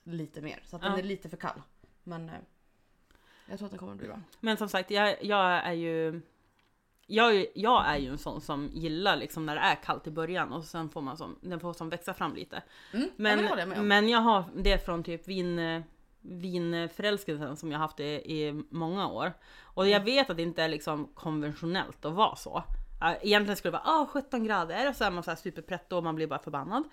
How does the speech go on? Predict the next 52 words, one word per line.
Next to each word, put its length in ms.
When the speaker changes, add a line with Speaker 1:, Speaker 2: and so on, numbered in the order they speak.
Speaker 1:
Ja. 220
Speaker 2:
Men 420
jag 180
vill 100
gärna 160
ha 320
den 120
lite 200
kallare. 560
Och 120
då 100
snackar 180
Speaker 1:
Ja, 40
men 100
det 60
här 60
Speaker 2:
vi 60
Speaker 1:
tror 140
jag 60
vi 40
pratade 320
om 60
förut 260
och 60
Speaker 2:
Ja, 220
Speaker 1:
du 60
bara, 220
Speaker 2:
exakt. 340
Speaker 1:
"Jag 120
gillar 220
att 100
ha 80
mitt 220
rödvin 300
i 60
kylen", 340
och 60
så 140
är 180
det. 160
Speaker 2:
Ja, 320
och 100
så 140
är 140
det. 180
Nej, 160
men 140
alltså 200
Speaker 1:
Ja. 60
Speaker 2:
gärna 320
så 120
att, 280